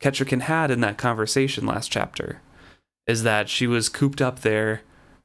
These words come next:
and she kept saying, like, you know, "I wanna be out there, I wanna be doing this,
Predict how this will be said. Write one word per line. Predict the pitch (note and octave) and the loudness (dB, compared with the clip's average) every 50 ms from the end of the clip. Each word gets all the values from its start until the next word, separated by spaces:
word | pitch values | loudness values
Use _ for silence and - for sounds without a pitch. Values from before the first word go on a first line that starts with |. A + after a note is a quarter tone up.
| _ _ | _ _
and | A#2+ A#2 | -2 0
she | - - - | 0 -2 0
kept | - C#3 B2+ - | 0 -2 -2 0
saying, | - - B2 A#2+ A#2+ A#2 A2+ | 0 0 2 2 2 0 0
like, | G#2+ G#2 G#2 G#2+ - | 0 -2 -2 0 0
you | - A2+ | 0 2
know, | G#2+ G#2 G#2 G#2+ | 2 2 2 2
"I | G#2 G#2+ | 0 0
wanna | G#2+ A2+ A2+ A#2 A#2 | 2 2 0 0 0
be | A2+ A2+ A2 | 0 0 0
out | A2+ A2 G#2+ G2 - - | 2 0 0 -2 0 0
there, | C#3 C#3 C#3 C3+ C3+ C3+ | 2 2 4 2 2 0
I | B2+ | 0
wanna | A#2 A#2 A2+ A2+ | 0 -2 -2 -2
be | A2+ A#2 A2+ | -2 -2 -2
doing | A2+ A2+ A2+ A2+ A#2 B2+ | 0 0 0 0 2 2
this, | C#3 C#3 C3+ C3 C#3 - - - - - - | 2 2 2 2 0 0 0 0 -2 -4 -6